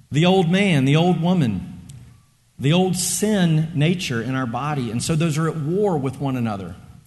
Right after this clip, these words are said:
And so we are often prone to go astray. We're prone to wander from the one that we love.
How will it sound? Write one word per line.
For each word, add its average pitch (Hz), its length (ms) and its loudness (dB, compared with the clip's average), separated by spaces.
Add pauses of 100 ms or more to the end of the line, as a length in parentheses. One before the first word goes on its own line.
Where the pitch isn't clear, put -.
(260)
And 139 80 0
so 202 120 2
we 190 120 6
are 185 120 2
often 185 420 4
prone 220 560 4
to - 100 0
go 180 240 4
astray. 175 600 0 (640)
We're 175 140 2
prone 214 580 2
to 165 340 2 (640)
wander 143 500 2
from 156 180 -4
the 147 60 0
one 165 300 0
that 156 80 -4
we 156 140 -4
love. 151 540 -6